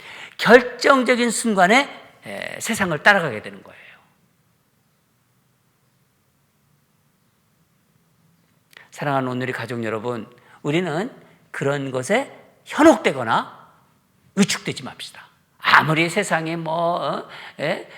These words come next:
뭐 이렇게 뭐 대단하게 보이고, 어? 뭐 어떤 것들이 그냥 뭐, 뭐 큰 업적을 나-, 나타내고 뭐 그렇다고 그 안에 정말 예수님의 어떤 그, 어? 진실이 없고, 어?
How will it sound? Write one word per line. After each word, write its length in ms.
뭐 260
이렇게 240
뭐 280
대단하게 460
보이고, 800
어? 200
뭐 160
어떤 380
것들이 460
그냥 340
뭐, 760
뭐 240
큰 300
업적을 420
나-, 160
나타내고 800
뭐 120
그렇다고 320
그 160
안에 440
정말 380
예수님의 520
어떤 340
그, 560
어? 100
진실이 460
없고, 640
어? 260